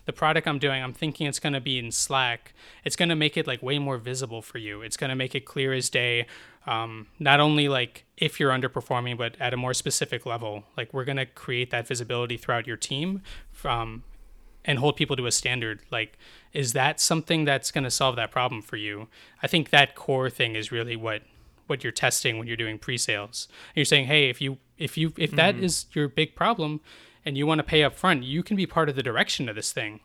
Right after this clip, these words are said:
Speaker 1: Like, if this is your problem, you're gonna pay money to, you know, you're basically paying me as a consultant to shape the direction of the code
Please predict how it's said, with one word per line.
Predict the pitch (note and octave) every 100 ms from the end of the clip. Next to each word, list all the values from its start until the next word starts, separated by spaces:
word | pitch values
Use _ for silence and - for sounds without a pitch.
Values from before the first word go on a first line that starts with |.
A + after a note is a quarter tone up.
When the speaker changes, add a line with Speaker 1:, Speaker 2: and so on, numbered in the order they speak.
| _
Speaker 1:
Like, | B2 A2+
if | C3
this | - D3
is | E3
your | F3
problem, | E3+ D3+ B2+
you're | A#2+ C3
gonna | D3
pay | -
money | C3+ C3+ C3
to, | B2 A2+ - _ _ -
you | C#3+ C#3+
know, |
you're | B2+
basically | C#3 E3+ E3
paying | D#3+ D#3 C#3+
me |
as | C3 B2+
a |
consultant | - A2 C#3+ - _ _ -
to | C3
shape | B2 - C3+ -
the | C3+
direction | A#2+ B2 -
of | A#2
the | C3
code | - C#3 B2+ B2